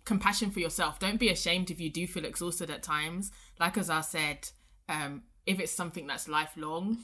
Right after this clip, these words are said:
there's peaks and troughs. You can come back to it. You can take a <laughs> break. You can, you know,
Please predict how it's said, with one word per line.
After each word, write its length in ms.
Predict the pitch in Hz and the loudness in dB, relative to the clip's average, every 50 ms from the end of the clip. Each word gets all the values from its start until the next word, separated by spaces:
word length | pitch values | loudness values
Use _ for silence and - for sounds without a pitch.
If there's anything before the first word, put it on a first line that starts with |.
| - - - - _ _ _ _ _ _ _ | -10 -18 -20 -20 _ _ _ _ _ _ _
there's 160 | - 185 180 | -2 -2 -2
peaks 300 | - - 226 202 - - | 0 -2 -4 -2 -2 -4
and 100 | 165 156 | -4 -4
troughs. 320 | - - 147 135 - - 160 | -4 -4 -4 -4 -4 -4 -6
You 60 | 147 | -6
can 160 | - - 151 | -8 -8 -8
come 200 | - - 143 143 | -6 -6 -6 2
back 240 | 135 147 - - - | 2 2 2 2 -4
to 160 | - 160 151 | -6 -4 -4
it. 160 | 147 147 - - | -4 -4 -4 -4
You 60 | 160 | -4
can 120 | - 165 | -6 -2
take 200 | - 175 160 - 226 | 0 0 2 4 4
a 40 | 214 | 6
<laughs> 120 | - - | 6 6
break. 340 | 202 - 151 247 - 240 - | 4 6 6 6 6 6 6
You 60 | 254 | 6
can, 240 | 240 - 247 220 - - - - - | 6 6 4 4 4 -2 -10 -4 -2
you 80 | 180 | -2
know, 320 | 175 160 147 151 156 180 | 0 0 0 0 0 -2